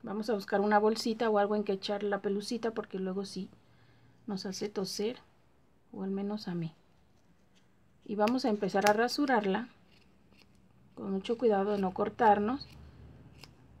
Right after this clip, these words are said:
La vamos a ir girando en esto de aquí donde está el centro, le hacemos así y vamos a recortarla al tamaño que nosotros queramos.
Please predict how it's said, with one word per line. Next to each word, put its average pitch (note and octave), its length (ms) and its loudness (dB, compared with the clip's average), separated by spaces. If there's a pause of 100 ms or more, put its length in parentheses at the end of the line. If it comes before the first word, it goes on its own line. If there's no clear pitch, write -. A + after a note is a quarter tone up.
(1300)
La G#3+ 100 2
vamos G3+ 300 2
a G#3+ 40 2
ir G#3 120 2
girando A3 500 0
en G3 220 2
esto A3 360 0
de G3 100 4
aquí F#3+ 200 -2
donde G3 180 0
está G3 180 -2
el G3 80 -4
centro, A3 340 -2
le A3+ 100 2
hacemos F#3+ 400 -2
así C4+ 380 -2 (840)
y A3 60 -4
vamos G3+ 300 2
a G#3 80 0
recortarla G#3 680 4
al G3+ 120 2
tamaño G#3 540 2
que C4 80 -2
nosotros G3 480 -2
queramos. E3 580 -8